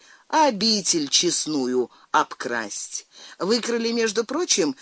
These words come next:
и шубу настоятельскую. Пошел из-за шубы спор, кому, то есть, владеть ею. Один говорит: «Моя, потому крал», а другой:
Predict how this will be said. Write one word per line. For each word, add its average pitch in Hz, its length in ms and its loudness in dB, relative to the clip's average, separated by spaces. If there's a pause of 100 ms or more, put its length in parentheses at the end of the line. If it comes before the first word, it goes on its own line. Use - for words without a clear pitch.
(160)
и 330 120 2
шубу 156 360 2
настоятельскую. 131 1080 0 (280)
Пошел 143 460 0
из-за 147 320 0
шубы 185 380 0
спор, 330 460 -2
кому, 214 500 0
то 226 180 2
есть, 233 460 -2
владеть 269 520 0
ею. 120 380 0
Один 151 380 0
говорит: 151 360 0
«Моя, 127 400 0
потому 165 420 -4
крал», 320 480 2 (220)
а 151 140 4
другой: 135 640 0